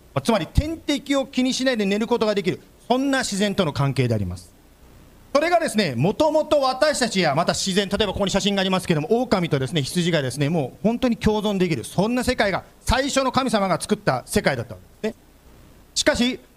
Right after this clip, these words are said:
今さっきお読みしたですね、創世記の三章の七節八節にあったように、神に人間が背いてしまったがゆえに、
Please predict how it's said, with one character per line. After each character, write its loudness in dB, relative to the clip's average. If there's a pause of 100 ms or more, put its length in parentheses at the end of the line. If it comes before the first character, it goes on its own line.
(120)
今 2
さ 0
っ -16
き 0
お 2
読 0
み 0
し -6
た 2
で -2
す -6
ね、 0
創 0
世 2
記 -4
の -2
三 0
章 -2
の -2
七 0
節 -2
八 2
節 0
に 0
あ 0
っ -2
た 2
よ 0
う -2
に、 -2 (480)
神 2
に -2 (220)
人 2
間 -2
が 0
背 -2 (120)
い -2
て 0
し 0
ま 2
っ -8
た 4
が 2
ゆ 0
え -2
に、 -2